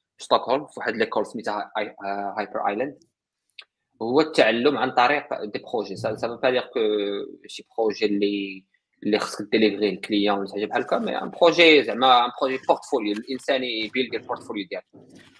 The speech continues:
وكيف ما قلتي أنه الإنسان ما يفوكسيش غير على التول، يعني يمشي لفيغما ولا سكتش ولا whatever، آه، الناس اللي كيستعملوا، ماشي غير يمشي ليه ويكري شي حاجة،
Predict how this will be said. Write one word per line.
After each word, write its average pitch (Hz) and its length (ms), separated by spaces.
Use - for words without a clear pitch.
وكيف 180 280
ما 180 80
قلتي 165 400
أنه 151 440
الإنسان 135 480
ما 135 60
يفوكسيش - 960
غير 135 160
على 110 160
التول، 131 420
يعني 107 200
يمشي 107 220
لفيغما 110 460
ولا 101 220
سكتش - 380
ولا 101 120
whatever، 95 540
آه، - 480
الناس 101 200
اللي - 100
كيستعملوا، 101 420
ماشي 113 200
غير 135 100
يمشي 131 240
ليه 120 120
ويكري 110 560
شي - 120
حاجة، 113 280